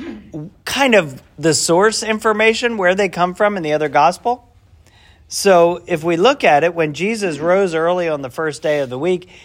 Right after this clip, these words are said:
he appeared first to Mary Magdalene, out of whom he had driven seven demons. She went and told those who had been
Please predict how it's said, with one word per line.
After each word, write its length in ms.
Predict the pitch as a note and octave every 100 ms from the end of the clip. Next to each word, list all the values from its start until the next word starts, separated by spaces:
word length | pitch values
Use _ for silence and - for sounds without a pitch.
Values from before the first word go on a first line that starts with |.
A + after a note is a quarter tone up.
| -
he 140 | F3+
appeared 380 | F3 F3 E3 C#3+
first 300 | D#3+ D3+ -
to 60 | D3+
Mary 280 | D3+ D3+
Magdalene, 580 | C#3+ D3+ G3 E3+ C#3 C#3+
out 180 | C#3+ C#3+
of 80 | C#3
whom 220 | D#3 D#3
he 60 | D3+
had 120 | B2+
driven 320 | D3+ D#3+ C3+
seven 340 | B2+ D3 C3
demons. 460 | B2+ F3+ C#3 D3+ - _ _ - - -
She 200 | - G3+
went 260 | F#3+ F#3
and 100 | D3
told 300 | E3+ F3+ F3+
those 300 | E3+ F#3 F#3+
who 100 | D#3+
had 160 | C3+ B2
been 280 | E3 D#3